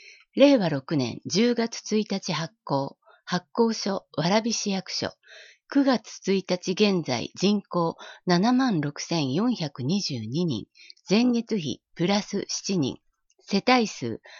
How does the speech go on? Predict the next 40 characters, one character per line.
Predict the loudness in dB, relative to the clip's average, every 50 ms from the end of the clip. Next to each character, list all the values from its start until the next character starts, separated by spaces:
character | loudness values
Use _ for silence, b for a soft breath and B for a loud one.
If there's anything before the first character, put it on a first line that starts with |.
| B B B
四 | 2 4 6 6 6 6
万 | 4 4 4 2 0 0
一 | -2 -2
千 | -4 -8 -4 -2 -2 -2 -2 -2
八 | -4 -6 -6 _ -2
百 | -2 -2 -2 -2 -6
三 | -2 0 0 0 0 -2
十 | -4 -8 -10
八。 | -10 -12 -16 -16 _ -12 -10 -10 -10 _ B B B B B B B B B
人 | 2 6 8 8 8 6
口 | 4 0 2 2
密 | 2 0 0 -2 -4 -4
度、 | -4 -4 -4 -4 b b b b b b b _
一 | -6 -4 -2 2 4 4
平 | 4 4 4 2 2 2
方 | 4 4 2 2
キ | 2 0 0
ロ | 2 2
メ | 2 2 0 0
ー | 0
ト | 0 0
ル | 0 2 0
あ | -2
た | -2 -4 -6
り、 | -4 -4 -6 -8 B B B B B B B
一 | -4 -4 -2 0 2 2
万 | 4 4 4 2 2
四 | 2 2 2 0
千 | -2 -2 -2 -2 -2 -2
九 | -2 0 2 2 2
百 | 2 0 -4 -4 -8 -6
五 | -4 -4 -4 -4
十 | -4 -4 -4 -4 -4
五 | -4 -4 -4
人。 | -2 0 -2 -2 -4 -6 b b b b b b b _ -2
蕨 | 0 2 4 4 4 4 2
市 | 0 2 -2 -2
の | -2 0
面 | 0 0 0 0
積、 | -2 -4 -10 -12 -8 -8 -8 -8